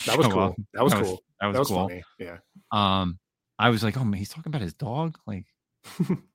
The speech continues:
Speaker 2: Ar-, Arthur the dog, but then I'm like, "Oh, he's explaining that it, there's another version of him that he did stuff with, with the Justice League, and now he's here." So I was like, "Okay, now I get this." So, you know, again,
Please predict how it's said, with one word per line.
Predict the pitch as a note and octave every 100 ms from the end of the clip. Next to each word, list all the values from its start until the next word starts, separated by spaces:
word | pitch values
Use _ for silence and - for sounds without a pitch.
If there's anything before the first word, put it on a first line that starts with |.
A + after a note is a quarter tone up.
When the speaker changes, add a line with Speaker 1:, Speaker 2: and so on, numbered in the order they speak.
| _ _ -
Speaker 2:
Ar-, | G#2 -
Arthur | G2+ B2 C3+
the | A2+ F2+
dog, | F#2+ A2+ G2
but | G2+
then | A2
I'm | G#2
like, | G2 F#2+ -
"Oh, | A#2+ A2
he's | G2 E2+
explaining | - - - B2+ B2 A#2 G#2
that | F#2+ G2
it, | -
there's | F#2
another | F#2+ F2+ E2+
version | F2 G2 G2+ F#2+ F#2
of | E2+
him | E2 F2 E2+
that | E2 D#2
he | F#2 E2+ - _ _ _ _ _ _
did | A#2+ A#2
stuff | - G2+ G2
with, | F#2+
with | F#2+
the | E2+
Justice | - G#2+ F#2 F2+ -
League, | F2+ E2+ -
and | F2+
now | F2+ F2
he's | E2 E2+
here." | - - A#2 F#2 E2 - _ _ _ _
So |
I | -
was |
like, | - F3
"Okay, | C3 E2+ -
now | A2 A2+ F#2+
I |
get | E2+ D#2+
this." | _ -
So, | A#2 F#2+ _ _ _ _ _ _ _ _ -
you | B2+
know, | A#2
again, | C3 A2+ F2